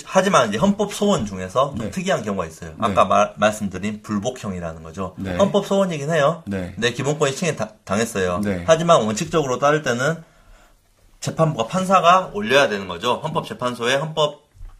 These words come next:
Speaker 1: 위헌 법률 심판을
Speaker 2: 네.
Speaker 1: 청구해야 되는데
Speaker 2: 예.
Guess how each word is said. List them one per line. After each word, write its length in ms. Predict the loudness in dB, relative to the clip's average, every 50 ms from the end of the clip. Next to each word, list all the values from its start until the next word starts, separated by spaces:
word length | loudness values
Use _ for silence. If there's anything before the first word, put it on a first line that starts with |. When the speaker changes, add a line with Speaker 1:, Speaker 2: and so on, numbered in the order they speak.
| -20 -20 _ _ _ -10
Speaker 1:
위헌 320 | -4 2 4 4 4 4
법률 260 | 2 0 -2 -4 -4 -4
심판을 680 | -4 -6 -2 2 4 4 6 6 4 4 4 2 -2 -6
Speaker 2:
네. 340 | -8 -8 -8 -8 -10 -14 -14 _
Speaker 1:
청구해야 640 | -2 -2 0 2 2 2 2 2 0 2 4 6 6 4
되는데 580 | 2 -2 -6 -6 -2 0 2 2 2 0 -2 -6
Speaker 2:
예. 320 | -8 -8 -8 -10 -12 -14